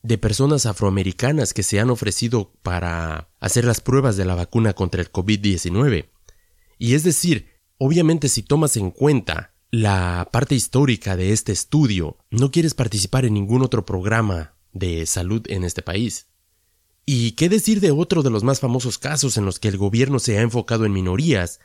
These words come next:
y en aquellos más desprotegidos en la sociedad?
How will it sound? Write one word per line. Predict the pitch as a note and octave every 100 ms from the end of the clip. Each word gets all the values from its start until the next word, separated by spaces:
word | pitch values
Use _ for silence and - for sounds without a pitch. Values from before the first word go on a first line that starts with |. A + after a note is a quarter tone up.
| _
y | A#2+
en | A#2
aquellos | G#2 - D#3 C3+ A2
más | A#2+
desprotegidos | A#2 - F#2+ F#2+ A#2+ G#2 -
en | F2
la |
sociedad? | E2+ F2+ G2 D3 D3+ D#2+